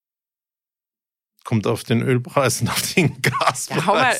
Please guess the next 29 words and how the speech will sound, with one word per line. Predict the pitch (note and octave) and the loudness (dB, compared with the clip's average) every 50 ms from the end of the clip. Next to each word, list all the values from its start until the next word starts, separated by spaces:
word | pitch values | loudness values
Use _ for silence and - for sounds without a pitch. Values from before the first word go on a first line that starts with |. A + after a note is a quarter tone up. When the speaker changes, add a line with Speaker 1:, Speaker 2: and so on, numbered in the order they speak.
| - F#3 | 0 0
Speaker 2:
hau | G#3 A3 | 0 2
mal | A3+ G#3 | 2 0
irgendwas | D3+ G3 F#3+ F3+ - - | 2 0 0 -2 -2 0
raus. | C#3 C3+ C3+ B2+ - | -2 -2 -2 -2 -4
Sind's | D3 D#3 D3+ - - - - - _ | -6 -6 -4 -6 -10 -12 -14 -16 _
zehntausend | - G3 G3+ G#3 A3+ A#3+ G#3+ G3+ G#3 G3+ G#3 G#3 - | 0 2 2 2 2 2 2 2 2 0 -2 -2 -2
Euro? | - F3+ F#3 F#3+ - F#3 F3+ F#3 F#3 F3+ | 0 0 0 0 0 0 2 2 2 0
Sind's | F3+ - C#3+ C#3+ C#3 C3+ | 0 0 0 0 2 2
Speaker 1:
Heiz-, | C3+ C3+ C#3+ D3 - | 2 2 2 0 0
Speaker 2:
achttausend | - - - - - F3 F3 E3+ D#3+ F3+ E3+ | -2 -2 -4 -2 -2 0 0 0 0 -2 0
Euro? | - B2+ | 2 2
Speaker 1:
Heizen | C3+ C#3+ D3 D#3 D3+ D#3 D3+ | 2 2 0 -2 -2 -2 0
Speaker 2:
Sind's | C#3+ D3 D3 C#3+ C3 - | 0 2 2 0 0 -2
Speaker 1:
zwei, | - - B2+ B2+ B2+ B2+ C3+ | -2 0 2 2 2 2 2
Speaker 2:
zwanzigtausend? | C#3 - - D#3+ D3+ D#3 D3+ | 0 -2 -2 -2 0 2 2
Speaker 1:
zwei | B2 B2+ C3+ | 2 2 2
Euro | B2+ B2+ B2 B2 A#2 A#2 A#2 | 2 2 2 2 2 2 0
auf | A2+ A2 - | 0 -2 -6
den | - A#2 | -10 -6
Quadratmeter | - A2 G#2 - A2+ C3 - - _ B2 B2 B2 B2 A#2 A#2 | -6 -6 -8 -6 -10 -12 -12 -10 _ -8 -8 -6 -8 -8 -10
im | A2 A2 | -10 -10
Jahr. | A2 - - C3+ B2+ B2 _ _ _ _ _ _ _ _ _ _ _ _ _ _ _ _ _ _ _ _ _ _ _ _ _ _ | -12 -12 -16 -18 -18 -18 _ _ _ _ _ _ _ _ _ _ _ _ _ _ _ _ _ _ _ _ _ _ _ _ _ _
Speaker 2:
Du | _ C3+ | _ -10
kannst | - - C3 B2+ - | -6 -6 -6 -6 -4
schneller | - C3+ C3 C3 | -4 -4 -4 -4
Kopf | - B2 A#2+ - - | -6 -10 -12 -12 -16
rechnen | A#2+ A2 A2+ A2+ | -16 -14 -14 -16
als | A2+ - - | -16 -16 -18
ich. | A2+ - | -18 -20